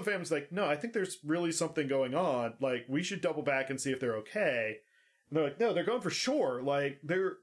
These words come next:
they're, they're leaving." And one by one, the kids jump out of the boat, like, tell their dad off, like, "No, Dad, like, they're my friends. Like,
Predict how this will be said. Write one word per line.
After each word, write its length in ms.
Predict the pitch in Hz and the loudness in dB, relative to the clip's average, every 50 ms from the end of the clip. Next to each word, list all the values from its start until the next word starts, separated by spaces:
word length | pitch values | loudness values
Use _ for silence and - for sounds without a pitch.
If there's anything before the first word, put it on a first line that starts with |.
| 156 - | -6 -4
they're, 300 | 180 208 240 196 165 - _ _ _ _ _ _ _ _ _ _ _ _ _ - - _ _ | -2 -2 -2 -4 -8 -12 _ _ _ _ _ _ _ _ _ _ _ _ _ -20 -20 _ _
they're 180 | - 180 170 170 | -4 -2 -2 0
leaving." 460 | 180 240 247 208 151 131 120 113 - - - - - - - | 2 2 2 2 2 0 -2 -4 -10 -18 -20 -20 -12 -6 -4
And 120 | 147 143 | -2 0
one 160 | 190 240 254 | 0 0 2
by 80 | 277 240 | 0 0
one, 220 | 208 226 240 214 | 0 0 0 0
the 60 | 185 | -2
kids 400 | 175 - - 190 202 190 143 - - 143 127 | -4 -2 -2 -2 -2 -2 -4 -8 -12 -16 -6
jump 300 | 107 117 160 196 202 - - 170 | -2 0 0 0 -2 -4 -2 0
out 180 | 160 170 175 | 0 0 2
of 60 | 170 151 | 2 0
the 80 | 156 | 0
boat, 400 | 143 120 151 151 151 123 - - - - | 0 2 2 2 2 0 -2 -6 -6 -4
like, 260 | 139 127 123 120 - | -2 -2 -2 -2 -2
tell 160 | - 170 185 | 0 0 0
their 140 | 190 202 170 | 0 0 0
dad 240 | 143 156 156 147 143 | 0 2 2 2 2
off, 260 | 143 147 139 139 131 | 0 0 0 0 -2
like, 220 | 131 123 117 - | -2 -2 -2 0
"No, 100 | 151 147 | 0 0
Dad, 360 | 131 127 127 123 120 117 117 - _ - | 2 2 0 0 0 -2 -4 -8 _ -2
like, 380 | 151 147 143 135 131 127 - _ _ _ _ _ _ _ _ _ _ - | 0 0 0 0 -2 -4 -8 _ _ _ _ _ _ _ _ _ _ -2
they're 140 | 208 220 | -2 0
my 100 | 233 247 190 | 0 -2 -2
friends. 520 | - 175 143 123 107 113 120 - - - - | 0 0 0 0 -2 -6 -12 -16 -16 -6 -2
Like, 260 | 170 170 160 156 | 0 0 0 0